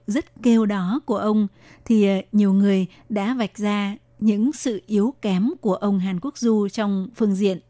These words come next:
kiến thức quốc tế. Ông Quách Đại Minh chỉ ra rằng quốc phòng phải dựa vào hòa bình, không phải cứ tăng cường trang thiết bị vũ khí là có thể giải quyết được vấn đề. Không thể dựa vào người khác, cũng không thể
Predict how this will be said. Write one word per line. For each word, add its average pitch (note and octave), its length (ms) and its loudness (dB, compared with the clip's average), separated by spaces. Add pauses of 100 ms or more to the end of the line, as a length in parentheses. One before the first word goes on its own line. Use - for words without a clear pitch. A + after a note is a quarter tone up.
(140)
kiến G3 140 2
thức E4 180 -4 (100)
quốc D#4+ 220 -2
tế. G3+ 320 2 (1500)
Ông G#3+ 260 6
Quách D4 160 -2
Đại G#3 120 0
Minh G#3 300 4
chỉ F#3+ 180 0
ra F#3+ 160 0
rằng F#3+ 340 0 (440)
quốc E4 180 2
phòng F#3+ 380 2 (200)
phải F#3 260 0
dựa F#3 200 -2
vào F#3+ 400 -2
hòa F#3+ 240 -2
bình, G3 320 4 (360)
không A3+ 180 4
phải F3+ 340 -2 (140)
cứ G#3 260 4
tăng G#3 180 -2
cường F#3+ 360 0
trang G#3 200 -4
thiết D4+ 180 -6
bị G#3+ 160 -2
vũ G#3 160 -6
khí G#3+ 400 0 (100)
là F#3+ 140 0
có G#3+ 120 -8
thể F#3 360 -4 (100)
giải F#3+ 180 -2
quyết B3 220 -6
được F#3+ 100 -4
vấn F#3 200 -2
đề. F#3 320 -2 (540)
Không B3 220 2
thể F#3 240 -2
dựa F#3 140 -2
vào F#3 140 0
người F#3 160 0
khác, D4+ 300 -6 (440)
cũng A3+ 200 6
không B3 220 0
thể F3+ 280 -2